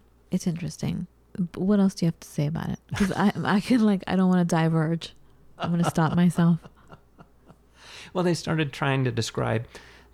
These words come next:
Speaker 2: the, the hows and whys of how we went from, 'cause obviously every culture, well, not obviously, but eighty-nine percent of cultures probably started out with just a differentiation between dark and light, and then to red. So why, why was red first?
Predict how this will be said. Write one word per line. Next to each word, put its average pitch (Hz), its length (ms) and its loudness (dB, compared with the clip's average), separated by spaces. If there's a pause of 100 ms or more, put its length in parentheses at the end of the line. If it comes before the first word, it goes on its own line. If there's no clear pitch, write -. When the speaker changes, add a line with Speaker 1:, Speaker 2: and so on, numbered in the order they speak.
Speaker 2:
the, 117 280 -2
the - 80 -6
hows 131 360 -2
and 117 180 -2
whys 113 360 -4
of - 80 -8
how - 500 -4 (440)
we 101 380 0 (100)
went 110 440 0
from, 90 720 -2 (600)
'cause - 320 -4 (120)
obviously 107 500 -4
every 110 240 -2
culture, - 540 -6 (200)
well, 104 120 0
not 101 200 2
obviously, 98 480 -4
but - 200 -10 (160)
eighty-nine 226 420 0
percent 127 280 -2
of 107 80 -4
cultures 120 320 -8 (100)
probably 208 560 -2
started 135 440 -4
out 139 240 -2
with 117 200 0 (160)
just - 240 -6
a 120 40 -6
differentiation 113 800 -4
between 107 320 -2
dark 101 260 -6
and - 120 -8
light, - 240 -12 (380)
and 113 160 0
then 113 140 2
to - 140 -4
red. 104 340 -6
So - 120 -4
why, 143 340 0
why 156 220 0
was 160 160 2
red 131 200 0
first? - 480 -12